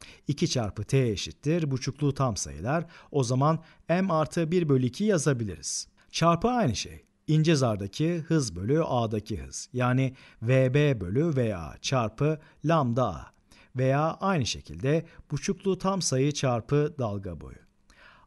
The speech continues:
Ama eğer elimizde kırılma indisi varsa o zaman N A bölü N B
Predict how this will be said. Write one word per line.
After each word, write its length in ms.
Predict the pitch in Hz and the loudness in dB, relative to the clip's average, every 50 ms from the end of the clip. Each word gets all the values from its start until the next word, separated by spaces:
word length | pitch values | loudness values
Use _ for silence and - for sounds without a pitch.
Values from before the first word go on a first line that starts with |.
| _ _ | _ _
Ama 280 | 190 208 202 196 196 | 0 2 2 2 0
eğer 360 | - 190 156 131 95 80 80 | 0 0 0 0 0 -2 -4
elimizde 580 | 98 123 139 147 160 165 156 143 139 160 160 156 | -2 0 0 2 2 0 0 0 2 0 0 0
kırılma 420 | - - 139 127 120 120 156 208 | 0 -2 0 0 2 4 4 4
indisi 400 | 226 208 170 135 107 - - 73 | 4 4 2 0 -2 -4 -6 -8
varsa 460 | 67 67 62 62 - - 147 147 160 - | -12 -14 -14 -12 -10 -4 -2 -2 -2 -2
o 120 | 127 113 | -2 -4
zaman 400 | - 80 85 107 120 139 143 135 | -4 -4 -4 -2 0 0 0 0
N 200 | 131 127 123 120 | 0 0 0 0
A 240 | 120 120 120 110 87 | 0 0 -2 -2 -4
bölü 240 | 85 80 78 76 76 | -6 -8 -10 -10 -12
N 220 | 76 73 73 71 | -12 -12 -10 -6
B 220 | 113 127 147 160 | -4 -2 -2 -4